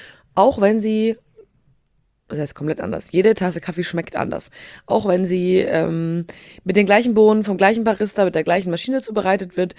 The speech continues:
ist und bleibt es einfach so, dass Kaffee ein Naturprodukt ist. Das ist ganz normal. Die Bohnen sind nicht alle gleich, die Röstungen sind nicht immer alle gleich, die Maschinen sind nicht alle gleich, die Skills des Baristas sind auch nicht alle gleich. Und wie ihr wisst, durch meine Podcast, die Mühleneinstellung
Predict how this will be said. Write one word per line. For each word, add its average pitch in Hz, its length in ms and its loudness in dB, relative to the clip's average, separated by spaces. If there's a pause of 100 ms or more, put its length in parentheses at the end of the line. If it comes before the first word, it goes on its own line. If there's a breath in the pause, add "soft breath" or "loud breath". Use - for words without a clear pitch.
(260 loud breath)
ist 240 240 0
und 185 80 -2
bleibt 170 300 2
es 190 80 -6
einfach 180 240 -6
so, 180 180 -6
dass 165 200 -8
Kaffee 196 440 -2 (460 loud breath)
ein 170 180 0
Naturprodukt 185 840 -4
ist. - 340 -2
Das 151 100 -8
ist 156 140 -12
ganz 147 300 -6
normal. 185 500 -4 (380 loud breath)
Die 180 80 -4
Bohnen 190 320 0
sind 196 240 -4
nicht 208 280 -4
alle 170 240 0
gleich, 208 480 -2
die 196 200 -2
Röstungen 190 560 -2
sind 185 180 -6
nicht 214 220 -4
immer 196 220 -2
alle 180 180 0
gleich, 170 340 -4
die - 120 -14
Maschinen 220 340 -4
sind 214 100 0
nicht 202 160 -4
alle 185 160 -2
gleich, 180 340 -2 (380 loud breath)
die - 80 -8
Skills 165 300 -4
des - 100 -14
Baristas 160 440 -4
sind 165 100 -4
auch 147 80 -4
nicht 156 140 -6
alle - 120 -4
gleich. 147 400 -6
Und 214 300 0 (320 loud breath)
wie 185 160 -2
ihr 170 160 4
wisst, - 480 0
durch 190 120 0
meine 170 200 0
Podcast, - 580 -4
die 208 80 -6
Mühleneinstellung 156 920 2